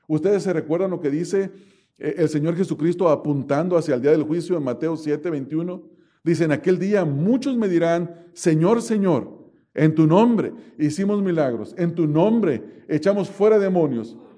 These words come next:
Y dice la Escritura que Él dice, "Y yo os diré, 'Apartaos de mí, hacedores de maldad, nunca os conocí.'" Entonces, esto quiere decir que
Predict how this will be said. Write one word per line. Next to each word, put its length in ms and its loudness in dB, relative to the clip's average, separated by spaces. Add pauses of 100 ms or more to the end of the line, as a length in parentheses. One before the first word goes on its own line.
(280)
Y 80 -6
dice 260 0
la 60 0
Escritura 480 -4
que 160 -2
Él 240 -2
dice, 340 -4 (380)
"Y 140 -8
yo 340 2
os 180 -6
diré, 640 -2
'Apartaos 760 -2
de 80 0
mí, 420 -4 (240)
hacedores 800 -4
de 80 -4
maldad, 480 -4 (260)
nunca 720 -2 (140)
os 160 -8
conocí.'" 440 -10 (560)
Entonces, 380 0
esto 300 -2
quiere 200 4
decir 360 -2
que 400 -2